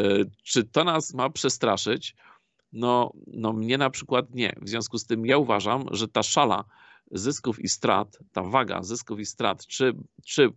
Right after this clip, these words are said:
będziemy rozmawiać na temat nowej architektury bezpieczeństwa w Europie, czy wygasimy tą wojnę, czy jednak idziemy na udry, zdecydowanie na udry, no jest tak zbudowana niekorzystnie na,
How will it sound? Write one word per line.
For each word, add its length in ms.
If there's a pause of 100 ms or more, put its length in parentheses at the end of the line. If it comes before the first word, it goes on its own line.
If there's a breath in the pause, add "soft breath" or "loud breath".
(220)
będziemy 400
rozmawiać 420
na 100
temat 340
nowej 380
architektury 600
bezpieczeństwa 640
w 60
Europie, 360
czy 180
wygasimy 480
tą 200
wojnę, 280
czy 160
jednak 300
idziemy 260
na 140
udry, 380 (460 soft breath)
zdecydowanie 600
na 120
udry, 400 (720 loud breath)
no 140
jest 240
tak 180
zbudowana 540
niekorzystnie 800 (120)
na, 720